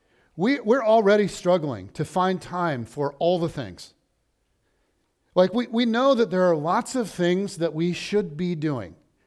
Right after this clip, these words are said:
and we just can't find the time and energy to do it all. Like, we should spend quality time with our spouse. How's that going for everybody? We, we, we should spend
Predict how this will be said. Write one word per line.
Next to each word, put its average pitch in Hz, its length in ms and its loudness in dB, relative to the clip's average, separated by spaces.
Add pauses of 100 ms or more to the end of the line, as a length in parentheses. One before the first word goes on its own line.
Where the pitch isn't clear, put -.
(400)
and 190 160 2
we 190 120 0
just 233 380 -6
can't 208 460 -6 (160)
find 185 560 -2
the 147 80 -6
time 175 440 -4
and 151 140 -6
energy 127 640 -6 (240)
to 175 100 -8
do 247 260 -2
it 240 60 0
all. 101 320 -8 (680)
Like, 202 300 2 (280)
we 240 180 2
should 220 720 2 (200)
spend 226 340 -4
quality 226 460 0
time 214 280 -4
with 202 100 -2
our 156 140 -4
spouse. 165 640 -8 (1080)
How's 196 140 0
that 214 140 0
going 247 200 -2
for 139 140 -4
everybody? 98 480 -8 (200)
We, 226 180 0
we, 254 240 2
we 240 180 2
should 247 200 -2
spend 233 420 0